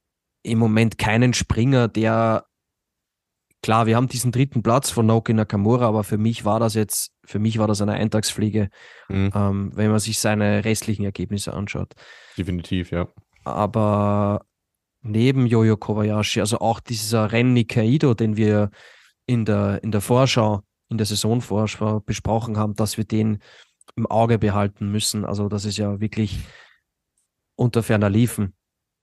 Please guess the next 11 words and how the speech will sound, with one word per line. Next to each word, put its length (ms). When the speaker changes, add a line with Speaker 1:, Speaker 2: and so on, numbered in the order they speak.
Speaker 2:
Ja. 200
Also 120
Speaker 1:
im 60
Speaker 2:
der 100
ein- 60
Speaker 1:
Vergleich 340
zu 180
den 140
Leistungen 480
im 140
Sommer. 380